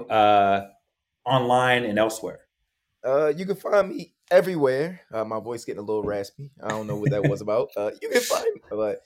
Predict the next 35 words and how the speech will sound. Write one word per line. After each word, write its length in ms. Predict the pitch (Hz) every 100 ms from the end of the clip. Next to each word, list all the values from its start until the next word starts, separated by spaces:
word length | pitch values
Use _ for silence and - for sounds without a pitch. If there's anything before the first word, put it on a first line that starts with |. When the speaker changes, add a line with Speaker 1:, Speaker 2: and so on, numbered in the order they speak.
| _
Speaker 2:
you 140 | 220
guys 340 | 143 - - -
can 140 | 294
find 260 | - 160 156
me 140 | 151
at 120 | 143
the 60 | 127
Kid 340 | - 156 151
Gowie 360 | 147 139 139 143
everywhere. 560 | 131 127 120 113 113 123
That's 240 | 110 107 92
D 320 | 120 123 -
A 300 | 117 113 117
K 260 | - 117 110
I 140 | 98
D 420 | 104 139 143 143 - _ _
G 160 | 98 120
O 100 | 220
W 380 | - 101 101 95
I 180 | 95 92
E. 300 | 120 120 117 104
That's 340 | 104 101 - -
Instagram, 640 | 127 - 117 120 117 113
Facebook, 640 | - 110 110 - - 107 104 -
Twitter, 600 | 104 107 104 98 98 101 -
everything. 540 | 110 98 - 90 87
All 140 | 95
my 140 | 101 101
social 380 | - 104 98 104
media 280 | 98 95 95
handles 380 | 104 98 92
are 160 | - 87
The 200 | 92 107
Kid 280 | 110 123 113
Gowie, 440 | 110 90 95 113